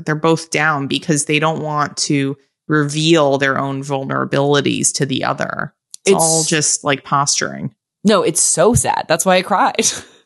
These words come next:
Speaker 1: Yeah, it's depressing for sure.
Speaker 2: Yeah.
Speaker 1: I thought for me, like, the saddest part was actually Ray realizing, like, the full scope of his, to be kinda mean to him, his loserdom.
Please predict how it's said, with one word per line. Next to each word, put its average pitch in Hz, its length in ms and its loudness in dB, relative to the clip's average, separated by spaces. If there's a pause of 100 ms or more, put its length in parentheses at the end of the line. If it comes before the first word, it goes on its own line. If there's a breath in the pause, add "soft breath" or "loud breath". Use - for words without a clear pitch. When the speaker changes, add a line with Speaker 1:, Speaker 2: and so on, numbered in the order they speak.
(400)
Speaker 1:
Yeah, 156 360 0 (160)
it's 214 220 -2
depressing 160 560 -2
for 160 180 -4
sure. - 360 -6 (100)
Speaker 2:
Yeah. 196 340 4
Speaker 1:
I 202 140 0
thought 392 300 0 (240)
for 240 240 -2
me, 233 360 2
like, 202 520 0
the 170 320 0
saddest 156 720 0
part 220 240 2
was 180 160 4
actually 160 720 -2
Ray 151 720 0
realizing, 143 800 0
like, 127 240 -6
the 139 80 -4
full 135 340 -2
scope - 640 0
of 127 300 -2
his, 127 640 0 (120)
to - 120 -2
be 135 480 -2 (120)
kinda 135 200 -2
mean 131 260 -4
to 151 100 -2
him, 151 260 0
his 139 180 0
loserdom. 147 800 0